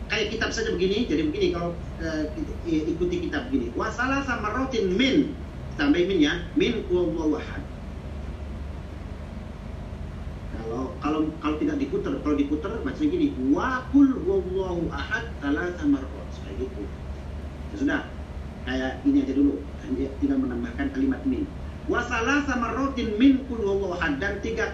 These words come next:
kali dari surat qul hu. "Tsumma qul," setelah itu baca kursi satu kali, qul hu tiga kali, "Tsumma qul," kemudian doa, kata Imam, kemudian berdoalah setelah itu, "Allahumma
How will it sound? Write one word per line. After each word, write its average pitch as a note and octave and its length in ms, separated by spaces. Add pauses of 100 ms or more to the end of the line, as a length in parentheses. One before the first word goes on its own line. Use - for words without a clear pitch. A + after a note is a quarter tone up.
kali C#4 320
dari F#3 220
surat B3 400 (180)
qul D#3 240
hu. - 160 (1120)
"Tsumma C#4 420
qul," B3+ 320
setelah A#3 480
itu C3 480 (160)
baca C3 240 (160)
kursi D3+ 320
satu D3 400
kali, C#3 320 (400)
qul E3+ 220
hu D3+ 180
tiga C3+ 240
kali, C3 320 (300)
"Tsumma E4 420
qul," A3+ 240 (480)
kemudian E3+ 480
doa, C#3+ 400 (720)
kata - 200 (120)
Imam, D3 240 (140)
kemudian D3 260
berdoalah F#3+ 480 (320)
setelah C#4+ 380
itu, C4+ 240 (260)
"Allahumma F3+ 1040